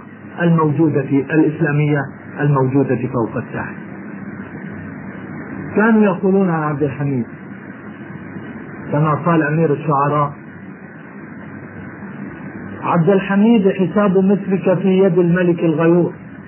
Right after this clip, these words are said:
فت الثلاثين الطوال وليس بالعمر القصير،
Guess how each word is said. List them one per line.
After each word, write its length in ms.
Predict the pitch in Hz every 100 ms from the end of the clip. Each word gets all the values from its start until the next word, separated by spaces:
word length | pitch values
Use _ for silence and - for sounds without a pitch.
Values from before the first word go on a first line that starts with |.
| - - - - - - - - - - - - 233
فت 340 | 233 - -
الثلاثين 920 | 202 - 202 202 196 180 175 220 208
الطوال 920 | 190 - - 185 190 208 208 202 190
وليس 560 | 185 185 180 214 208 175
بالعمر 840 | 190 170 180 165 160 208 208 196 190
القصير، 720 | 170 185 175 214 214 156